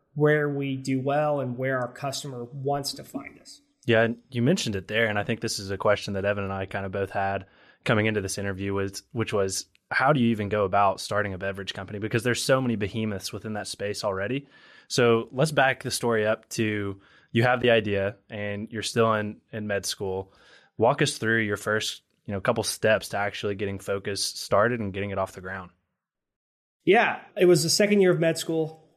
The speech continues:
Speaker 1: I was studying the library, and, uh, to your point, Evan, the night before, I'd had a cup of coffee at, like, eight o'clock, and I, I didn't fall asleep till two or three that night, even though I had stopped studying by, like, twelve. And, uh, that,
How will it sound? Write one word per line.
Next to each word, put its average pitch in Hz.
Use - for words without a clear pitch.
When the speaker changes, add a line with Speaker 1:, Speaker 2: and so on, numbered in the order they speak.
Speaker 1:
I 151
was 139
studying 170
the 160
library, 147
and, 147
uh, 147
to 170
your 156
point, 156
Evan, 147
the 143
night 143
before, 156
I'd 151
had 147
a 123
cup 151
of 131
coffee 143
at, -
like, 117
eight 151
o'clock, -
and 156
I, 143
I 175
didn't 170
fall 143
asleep 131
till 131
two 139
or 123
three 139
that 135
night, 139
even 180
though 180
I 151
had 147
stopped 139
studying 123
by, 113
like, 107
twelve. -
And, 151
uh, 143
that, 156